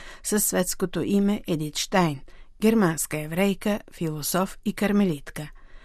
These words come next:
Днес църквата отбелязва литургичната памет на тази светица, обявена от Йоан Павел втори на единайсети октомври хиляда деветстотин деветдесет и осма година за покровител на Европа, заедно с света Бригида и света Катерина от Сиена.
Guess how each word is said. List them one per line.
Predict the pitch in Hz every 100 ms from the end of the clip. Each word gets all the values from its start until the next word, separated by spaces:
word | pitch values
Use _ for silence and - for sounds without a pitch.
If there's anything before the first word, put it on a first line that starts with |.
| - 196
Днес | 208 220 -
църквата | - 226 - - 165
отбелязва | 170 175 185 175 170
литургичната | 160 160 170 170 - 190 175 -
памет | 170 165 156 -
на | 160
тази | 165 156 147
светица, | - 160 175 170 - 202 - - -
обявена | 202 226 202 190 196 196
от | 196 180
Йоан | 160 160 156
Павел | 165 170 165
втори | 156 202 202 175
на | 160
единайсети | 156 160 190 202 - 131
октомври | - - 170 160 156
хиляда | - 165 160
деветстотин | 160 190 185 170 156 156 160
деветдесет | 156 156 147 165 160
и | 160
осма | 151 170
година | 156 156 190 185 208 - - -
за | - 220
покровител | 220 202 208 202 202 196
на | 196 190 -
Европа, | 196 190 180 196
заедно | 175 160 160 160
с | -
света | 151 - 170 151 151
Бригида | 151 156 175 175 196 -
и | 175
света | 160 156 160 160
Катерина | 156 165 165 175 160
от | 160
Сиена. | - 165 151 147 147